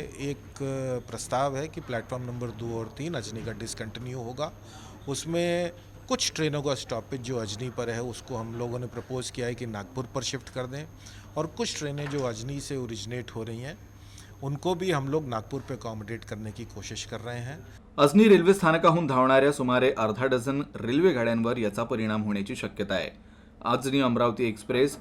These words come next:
Speaker 2: आणि अजनी पुणे एक्सप्रेसचा यात समावेश आहे. मात्र अजनी पुणे एक्सप्रेस नागपूरहून चालवली जाईल, तर अजनी अमरावती एक्सप्रेसबाबत अद्याप कोणताही निर्णय झाला नाहीये. अशा स्थितीत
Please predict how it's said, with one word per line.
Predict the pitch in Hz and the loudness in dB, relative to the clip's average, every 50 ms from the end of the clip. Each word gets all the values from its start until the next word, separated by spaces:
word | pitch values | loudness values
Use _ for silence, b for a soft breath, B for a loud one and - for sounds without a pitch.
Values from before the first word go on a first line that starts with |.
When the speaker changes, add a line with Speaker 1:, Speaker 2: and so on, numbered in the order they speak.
| - - | -10 -6
Speaker 2:
आणि | - 113 123 123 - | -2 -2 -2 0 0
अजनी | 127 120 123 131 151 156 | -2 -2 -2 -2 -2 -2
पुणे | - 131 127 127 123 | 0 0 0 2 0
एक्सप्रेसचा | 110 98 - - - 120 120 113 - - - 127 127 143 151 B B B B - | 0 -2 -4 -4 -2 -2 -2 -2 -2 2 4 4 4 4 2 B B B B 0
यात | 113 117 113 | 2 2 2
समावेश | - - 110 110 117 127 127 117 135 | 0 -2 0 2 4 4 2 2 2
आहे. | 123 123 135 170 196 B B B B B B - | 2 2 2 2 0 B B B B B B 4
मात्र | - 185 - 180 | 6 6 8 10
अजनी | 185 175 147 143 127 139 185 196 | 10 10 10 10 8 6 4 4
पुणे | 190 175 170 170 | 4 4 4 4
एक्सप्रेस | 160 135 - - - 151 151 147 147 139 | 4 4 2 0 0 2 2 2 2 0
नागपूरहून | 127 117 113 - - 143 131 139 147 | 0 0 0 0 0 0 2 2 2
चालवली | 143 139 127 123 123 123 123 127 | 4 6 6 6 6 6 4 4
जाईल, | 117 131 127 139 165 185 - - - - - | 4 6 6 6 4 2 -4 -14 -10 -4 -2
तर | 117 - - - | 0 0 0 0
अजनी | 117 113 117 135 165 165 | 0 -2 0 0 0 0
अमरावती | 156 123 123 123 123 117 131 127 113 | 2 2 2 2 0 0 0 -2 -2
एक्सप्रेसबाबत | 107 - - - 117 113 104 98 113 117 - 117 92 90 B B B B - | -2 -4 -6 -4 -4 -4 0 0 2 2 4 2 2 0 B B B B -4
अद्याप | 113 113 113 139 147 143 147 - | -4 0 4 4 4 2 2 -2
कोणताही | 131 123 127 117 147 135 135 151 | -2 -2 0 0 0 0 0 0
निर्णय | 139 117 113 113 117 117 | 0 0 0 0 0 -2
झाला | 107 110 104 104 101 | -2 -2 0 0 0
नाहीये. | 98 98 101 98 95 87 - - - B B B B B B | 0 0 0 0 0 0 -2 -6 -10 B B B B B B
अशा | - 104 - 131 120 | -6 -2 -2 -2 -2
स्थितीत | - - - 135 - 127 104 95 | -2 -2 -4 -2 -2 0 -2 -2